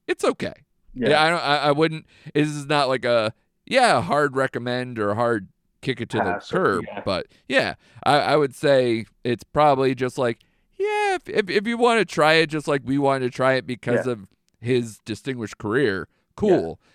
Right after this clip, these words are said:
Speaker 1: But if not, you're not missing that much.
Speaker 2: Yeah. Uh, the other, uh, movie, uh,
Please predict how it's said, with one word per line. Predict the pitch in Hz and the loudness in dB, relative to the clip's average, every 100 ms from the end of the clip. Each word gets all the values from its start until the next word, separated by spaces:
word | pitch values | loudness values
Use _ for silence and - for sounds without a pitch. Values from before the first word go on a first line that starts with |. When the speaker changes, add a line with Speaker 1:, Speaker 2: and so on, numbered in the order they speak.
| _ | _
Speaker 1:
But | 131 147 | 0 0
if | 165 151 | 0 0
not, | 165 143 110 92 _ _ _ _ _ - | 0 2 0 -6 _ _ _ _ _ -4
you're | 180 | 0
not | 170 110 | 0 0
missing | 107 - 80 | -6 -8 -18
that | - - | -18 -20
much. | - _ _ _ _ - | -20 _ _ _ _ -8
Speaker 2:
Yeah. | 123 120 101 98 - | 2 2 2 -2 0
Uh, | 120 120 117 110 107 - _ _ _ | 4 6 8 6 4 0 _ _ _
the | 120 131 | -4 2
other, | 160 165 147 139 | 4 4 4 4
uh, | 131 113 113 | 6 4 2
movie, | 135 120 113 | 0 0 0
uh, | 110 | 0